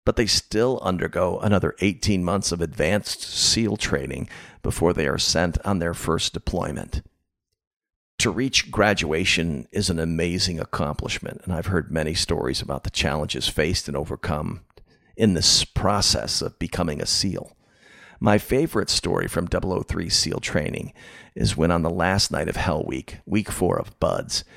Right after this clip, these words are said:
he and his fellow aspirants were paddling around Coronado Island in the middle of the night, cold and tired. They hadn't slept in several days, and all they'd eaten that day were notoriously bland M R Es, uh,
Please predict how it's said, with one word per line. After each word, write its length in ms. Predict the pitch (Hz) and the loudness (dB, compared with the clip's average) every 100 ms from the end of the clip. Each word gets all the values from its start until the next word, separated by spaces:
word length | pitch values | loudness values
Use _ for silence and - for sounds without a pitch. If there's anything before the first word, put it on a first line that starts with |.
| - - - - | -20 -20 -18 -6
he 220 | 139 139 | 2 4
and 80 | 123 | 4
his 140 | - | 4
fellow 340 | - 87 87 - | 2 2 2 0
aspirants 760 | 90 78 - - 82 78 - | 2 2 2 0 0 0 -2
were 140 | 80 | -4
paddling 600 | - - 107 92 95 98 | 0 2 2 0 0 -2
around 420 | 90 90 92 92 - | 0 0 0 -4 0
Coronado 580 | 107 87 87 87 - 80 | 4 4 4 2 2 0
Island 520 | 92 90 87 85 80 | 0 0 -2 -2 -2
in 80 | 73 | -2
the 80 | |
middle 260 | 80 101 - | 0 0 0
of 80 | - | -2
the 80 | 82 | -2
night, 400 | 85 90 67 - - - _ | 0 0 0 -4 -6 -20 _
cold 380 | - 117 101 101 | 2 4 4 2
and 200 | 87 - | -2 0
tired. 540 | - 92 85 50 - - - - - | 0 2 0 -4 -8 -12 -18 -20 -4
They 100 | - | 2
hadn't 200 | 90 71 | 2 2
slept 460 | 78 - 107 - - | 2 4 4 2 0
in 100 | 95 | 2
several 400 | - 104 87 90 | 4 4 4 2
days, 500 | 90 87 85 87 - | 2 2 0 0 -2
and 180 | - 95 | -2 -2
all 240 | 104 147 | -2 0
they'd 240 | 175 120 - | 2 2 2
eaten 340 | 107 117 95 | 0 2 2
that 240 | 104 101 95 | 2 2 0
day 180 | 90 92 | -2 0
were 200 | - 90 | -2 0
notoriously 720 | 92 - - 95 101 - 95 | -2 0 0 0 0 -2 -2
bland 440 | 95 92 90 92 - - | -2 0 -2 -4 -6 -2
M 220 | 98 98 | 0 2
R 400 | 82 95 95 - | 2 2 2 0
Es, 600 | 95 95 76 82 - - - - | -2 -2 -2 -4 -4 -4 -10 -16
uh, 100 | 120 | -14